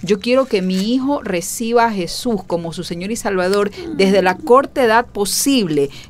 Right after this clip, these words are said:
¿Cómo, eh, tú conducirías que esto suceda para que efectivamente este niño especial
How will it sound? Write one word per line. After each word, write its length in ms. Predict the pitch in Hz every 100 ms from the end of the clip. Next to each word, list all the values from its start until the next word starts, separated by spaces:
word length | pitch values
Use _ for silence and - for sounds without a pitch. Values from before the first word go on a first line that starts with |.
| - -
¿Cómo, 560 | 240 254 285 302 - - -
eh, 300 | 202 196 156 -
tú 380 | 226 226 247 240 -
conducirías 880 | 208 196 196 190 202 196 277 339 247
que 160 | 202
esto 220 | 190 240
suceda 680 | 233 214 - 233 180 160 190 - - -
para 240 | 208 190 180
que 180 | 190
efectivamente 1000 | 180 185 - 214 254 240 233 190 190 180
este 200 | 185 202
niño 320 | 180 190 233
especial 640 | 285 - 262 - 214 190